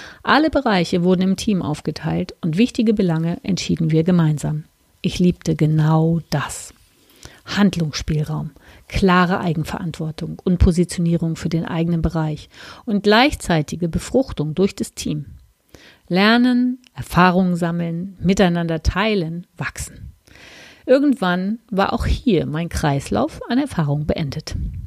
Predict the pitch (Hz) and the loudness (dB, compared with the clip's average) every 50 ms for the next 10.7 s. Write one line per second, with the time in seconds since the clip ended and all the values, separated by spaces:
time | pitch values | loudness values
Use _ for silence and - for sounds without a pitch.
0 | - - - - - - - - - - _ - - _ _ - - 220 214 233 | -14 -16 -18 -16 -12 -12 -12 -12 -12 -16 _ -20 -20 _ _ 0 2 4 6 6
1 | 285 262 - - 262 240 233 226 226 220 214 208 202 202 202 208 202 - 208 202 | 4 2 2 2 4 6 6 6 6 6 6 6 6 6 4 4 4 4 4 2
2 | 196 - - - 190 165 - - 226 277 311 302 - - - 214 214 208 202 185 | 2 0 -2 -2 -2 0 0 2 2 2 2 0 -2 0 2 4 4 4 2 2
3 | 175 170 160 170 196 220 - - - - - - - - - - - - - - | 2 4 4 4 4 2 0 -2 -2 -2 -2 -4 -6 -6 -8 -6 -4 -2 0 2
4 | - - - - - - - - - - - - 151 - 170 160 - 120 135 156 | 2 0 -2 -2 -6 -4 -2 -2 -4 -4 -6 -8 -6 -4 -6 -6 -4 -6 -6 -4
5 | 165 170 165 123 123 - - - - - 185 185 185 180 170 151 - - - - | -4 -4 -4 -4 -6 -6 -6 -6 -4 0 2 4 4 4 2 0 -2 -6 -12 -14
6 | - _ _ _ _ _ _ _ _ _ - - - - - - - 202 214 226 | -20 _ _ _ _ _ _ _ _ _ -20 -20 -20 -20 -14 -4 0 2 4 4
7 | 226 220 214 208 202 196 - 180 175 165 160 175 180 - - - - 160 165 156 | 6 4 4 4 2 0 0 0 0 0 0 -2 -4 -4 -4 -2 0 0 0 0
8 | - - - 165 165 165 160 156 156 - - - - - - - _ _ _ _ | -2 -4 -6 -4 -2 -2 -2 -2 -2 -4 -4 -6 -6 -8 -10 -12 _ _ _ _
9 | _ _ - 165 156 - - 165 160 175 175 170 _ - - - - - 196 - | _ _ -6 -2 0 2 2 2 4 2 0 0 _ -8 -10 -8 -6 -6 -4 -2
10 | 196 185 175 165 - - 151 143 139 - 160 156 - | 0 0 0 0 -2 -6 -6 -6 -4 -4 -6 -8 -10